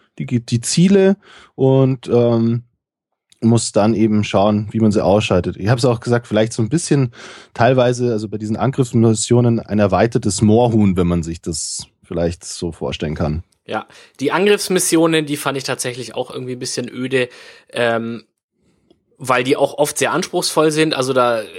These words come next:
Speaker 2: machst du irgendwie eine Tür auf und hast dann einen Raum mit fünf Leuten und die musst du halt wirklich in, äh, gefühlt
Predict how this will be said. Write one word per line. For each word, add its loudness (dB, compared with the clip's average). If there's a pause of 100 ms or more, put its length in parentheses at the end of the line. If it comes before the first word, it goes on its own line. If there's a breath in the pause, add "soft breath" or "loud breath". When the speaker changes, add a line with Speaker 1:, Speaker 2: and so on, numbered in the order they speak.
(800)
Speaker 2:
machst -8
du 0
irgendwie -4
eine -6
Tür 2
auf 2
und -2
hast -2
dann -2
einen 0
Raum 2
mit -2
fünf -2
Leuten 2
und -6
die -4
musst -4
du 0
halt -2
wirklich -6
in, -8
äh, -2 (440)
gefühlt 0